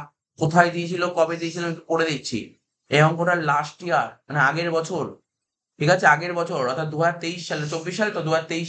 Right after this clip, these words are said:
সালে জেনারেলে এসেছে, মানে বিকম জেনারেলে এসেছিল। এবার তাহলে আমি এইচএস পড়ি, বিকম জেনারেল অঙ্ক করবো কেন? কোনো ব্যাপার না, স্ট্যান্ডার্ড অঙ্ক, মানে নরমাল অঙ্ক, মোটামুটি এইচএস লেভেলেরই অঙ্ক এটা, ঠিক আছে? কোশ্চেনটা বলছে একদম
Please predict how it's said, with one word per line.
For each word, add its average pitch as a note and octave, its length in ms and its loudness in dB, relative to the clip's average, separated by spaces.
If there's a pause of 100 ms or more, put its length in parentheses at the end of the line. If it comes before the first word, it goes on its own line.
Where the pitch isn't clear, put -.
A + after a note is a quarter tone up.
সালে C#3+ 180 -2 (1200)
জেনারেলে F#3+ 400 4
এসেছে, E3+ 180 -8
মানে D3+ 180 -2
বিকম G3+ 220 -2 (100)
জেনারেলে F#3 380 -2
এসেছিল। B2 280 -8 (120)
এবার D#3+ 180 4 (540)
তাহলে E3+ 280 6
আমি F3+ 160 -4
এইচএস F3+ 280 -6
পড়ি, F#3 220 -4
বিকম F3 260 -2
জেনারেল E3+ 240 -2
অঙ্ক E3 180 -4
করবো E3 200 0
কেন? F3 100 -4 (100)
কোনো F3+ 140 -4
ব্যাপার F3 180 2 (100)
না, C3 40 0 (120)
স্ট্যান্ডার্ড F3 380 0
অঙ্ক, D#3 100 -6 (100)
মানে D3+ 160 -2
নরমাল F3 320 0
অঙ্ক, D#3 140 -10 (260)
মোটামুটি D#3+ 340 -2
এইচএস E3 300 -4
লেভেলেরই F3+ 380 0
অঙ্ক D3+ 120 -6 (100)
এটা, - 120 -14 (960)
ঠিক E3+ 160 0
আছে? F#3+ 180 2
কোশ্চেনটা E3+ 320 0
বলছে E3+ 160 0
একদম E3+ 160 -4